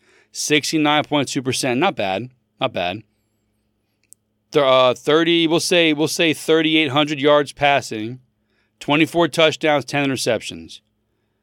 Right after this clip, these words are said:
Q B R rating, a hundred point six. So sixty-nine percent, twenty-four touchdowns, ten interceptions. Running-wise,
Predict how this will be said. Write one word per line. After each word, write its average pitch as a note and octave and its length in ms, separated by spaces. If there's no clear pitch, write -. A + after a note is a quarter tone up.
Q D3+ 260
B D3 180
R D3 420
rating, C3 540
a A2+ 80
hundred B2+ 260
point A#2+ 240
six. - 520
So B2+ 300
sixty-nine E3+ 760
percent, C#3 600
twenty-four D#3 520
touchdowns, C3 920
ten C3 280
interceptions. A2 760
Running-wise, C#3+ 1200